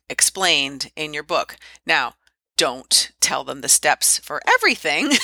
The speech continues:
<laughs> if you want them to buy something. Again, as I've been saying all along in all of these educational, uh, training series, you've got a point A and a point B, right? In the book, you've got a point A where they start when they're reading, when they start buy, when they buy the book.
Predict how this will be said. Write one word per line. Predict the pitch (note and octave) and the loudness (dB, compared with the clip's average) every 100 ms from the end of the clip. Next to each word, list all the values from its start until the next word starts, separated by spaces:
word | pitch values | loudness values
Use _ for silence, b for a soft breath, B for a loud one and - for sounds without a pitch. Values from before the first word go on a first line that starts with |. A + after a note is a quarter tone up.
| - - | 0 -2
<laughs> | - - - - | -2 -4 -4 -6
if | - G#3 A#3+ | -2 -2 -2
you | C#4 | -4
want | F#3+ F#3+ F#3 | 2 2 2
them | F#3 | -4
to | - E3 | -6 -2
buy | - G#3+ C#4+ | 2 2 2
something. | F#3 - E3+ F3+ B B B B | -2 0 -2 -2 B B B B
Again, | G3 A3+ A#3 C4+ G#3 G#3+ - | -4 2 4 4 0 -4 0
as | F3 F3 | 2 2
I've | E3 | 0
been | E3+ | 0
saying | E3 F#3 E3+ | 0 2 2
all | D#3 D#3 D#3+ | 2 0 0
along | E3+ A#3 G3+ | 4 4 4
in | E3+ | 4
all | D3+ D#3+ | 4 4
of | E3 | 2
these | E3 E3 | 2 2
educational, | D3+ C#3+ D#3 D3 D#3 D3 C#3 - | 0 -2 -2 -2 -2 -6 -8 -10
uh, | - C3 - | -6 -6 0
training | - A#3+ A3 G2 - | 2 2 2 -4 0
series, | - D3+ C#3 D3 - B B B B B _ _ _ | 0 0 0 -2 -2 B B B B B _ _ _
you've | - F#3+ F#3 | -6 -4 2
got | E3 | 2
a | E3 | 2
point | - E3 D#3+ | 0 0 4
A | D3+ | 2
and | C#3+ | 0
a | |
point | - D3+ - | -4 -8 -4
B, | G#3+ C#3+ F#2+ | -2 -2 -2
right? | B2+ D#3 - | -2 -2 -2
In | E3+ F3 | -4 -4
the | |
book, | E3+ D#4 F#3+ - - | 0 2 2 0 -6
you've | D#3+ F3 | -10 -2
got | E3+ D#3 | 2 0
a | |
point | - F3 E3 | -2 -4 -2
A | - C#3 C#3+ F#3+ A3+ | 2 2 2 0 -4
where | D#3 D#3 | -8 -2
they | C#3 | 2
start | - - C#3+ C3 | 2 4 2 0
when | D3+ | -4
they're | C#3+ | -6
reading, | D3 D3 C#3+ C3+ | -6 -6 -6 -10
when | - B2 | -14 -12
they | A#2+ | -6
start | - D3+ - | 0 0 0
buy, | C#3 C#3 - | 0 0 0
when | C#3 | -6
they | C#3+ | -6
buy | - E3 G3+ | 2 4 4
the | F#3 | 0
book. | A3+ - - | -2 -4 -2